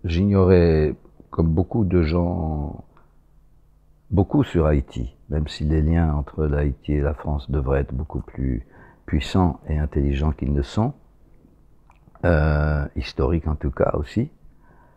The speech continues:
Euh, ça a été un coup de foudre sur ce roman, euh, parce que il, il traitait avec, euh, avec la be-, la, l'écriture de, rare de, de, de Lionel Trouillot, euh,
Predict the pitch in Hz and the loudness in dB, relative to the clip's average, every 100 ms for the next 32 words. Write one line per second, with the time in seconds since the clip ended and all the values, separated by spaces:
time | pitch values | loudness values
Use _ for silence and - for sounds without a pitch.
0 | - _ - _ - 87 82 80 78 76 | -20 _ -20 _ 4 6 6 6 4 4
1 | 71 69 - 90 - 107 95 90 - - | 2 0 0 2 4 2 4 0 0 2
2 | 110 87 85 - 76 - 76 78 76 107 | 4 6 2 2 -4 0 2 4 2 0
3 | 143 - _ - - _ - _ _ - | -4 -14 _ -20 -20 _ -20 _ _ -16
4 | - 76 76 - 78 - - 98 98 95 | -4 0 2 2 -2 -2 2 4 6 6
5 | 87 82 - 78 73 69 73 - 98 - | 6 4 2 0 -2 -2 -4 0 0 4
6 | 95 85 73 71 71 - - 73 67 64 | 4 6 4 2 -2 -4 -2 0 2 0
7 | 62 - 67 62 - 55 58 58 60 - | -2 -2 -4 -4 -6 -4 -2 -2 -2 -6
8 | - 60 62 57 - - - 71 - - | -6 -4 -4 -4 -4 -6 -4 -4 -6 -16
9 | - - - - - - 67 65 64 58 | -20 -20 -20 -20 -14 -4 0 0 0 0
10 | 53 50 - 57 82 85 73 78 73 65 | -2 -4 -8 -6 2 2 2 -2 -2 -2
11 | 58 65 69 - 67 67 69 69 71 67 | -2 -2 -2 -4 -4 -2 0 0 0 -2
12 | - 90 120 113 - 76 73 73 71 67 | 0 2 2 2 -2 -2 0 2 2 0
13 | 67 | -2